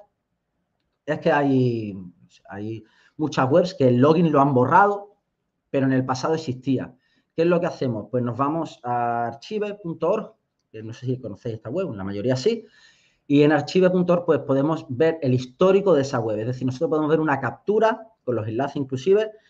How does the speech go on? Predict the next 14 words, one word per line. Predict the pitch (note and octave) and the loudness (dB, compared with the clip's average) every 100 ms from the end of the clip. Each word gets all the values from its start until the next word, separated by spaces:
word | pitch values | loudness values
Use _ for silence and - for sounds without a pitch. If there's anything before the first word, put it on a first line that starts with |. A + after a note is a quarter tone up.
| _ _ | _ _
que | B2 | 0
había, | B2+ D3+ D3+ B2 A2 | 4 4 4 4 0
digamos, | G#2 B2 D#3+ C#3 | -4 -2 -2 -6
no | G#2+ | -12
sé, | G#2 F2+ | -16 -14
por | G2 | -6
un | A#2 | -6
ejemplo, | B2+ D#3 F3+ | -4 -2 0
en | D#3 | 2
dos | B2+ | 2
mil | C3+ C#3+ | 2 2
dieciséis | D3+ D3+ - F#3+ G#3+ G#3 - _ _ | 0 -4 0 2 2 0 -6 _ _
en | - C3 C3 B2 B2 A#2+ A#2+ A2+ A2 | 2 4 6 6 4 2 0 -2 -4
Eduteca. | G2+ G2 C3+ - - | -8 -2 -2 -2 -10